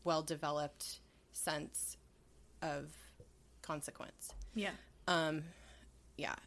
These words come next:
Speaker 1: I'm really lucky to be alive <laughs> right now 'cause
Speaker 2: <laughs>
Speaker 1: definitely did some stupid shit.
Speaker 2: Mm.
Speaker 1: I asked D J, I was like, "How many times have you, did you almost die when you were a teenager?" And he's like, "Mm, like, four."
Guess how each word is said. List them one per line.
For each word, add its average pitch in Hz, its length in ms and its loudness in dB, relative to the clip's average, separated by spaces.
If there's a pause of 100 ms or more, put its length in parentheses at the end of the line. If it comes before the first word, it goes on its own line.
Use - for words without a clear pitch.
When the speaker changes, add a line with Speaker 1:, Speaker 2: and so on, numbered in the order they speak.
(120)
Speaker 1:
I'm 151 500 0
really 175 200 4
lucky 165 320 2
to 175 100 2
be - 200 -6
alive - 580 2
<laughs> - 40 4
right - 240 6
now 151 380 2 (380)
'cause 156 680 -2
Speaker 2:
<laughs> - 720 -6
Speaker 1:
definitely 165 1040 0 (380)
did - 220 -8
some - 140 -12
stupid - 360 -8
shit. - 300 -4 (260)
Speaker 2:
Mm. 220 60 10
Speaker 1:
I 208 60 12
asked 247 300 10
D 170 160 8
J, 190 360 10
I 180 80 8
was 180 160 6
like, 180 280 6 (180)
"How 240 140 0
many 349 160 4 (100)
times 285 480 6
have 240 180 4
you, 214 520 0
did 190 200 -4
you 196 80 2
almost 196 340 0
die 165 240 6
when 160 160 2
you 151 80 -2
were - 80 0
a 151 40 0
teenager?" - 500 -4
And 180 200 -2
he's 185 160 0
like, 175 260 2
"Mm, 277 480 4
like, 311 200 2
four." 156 440 4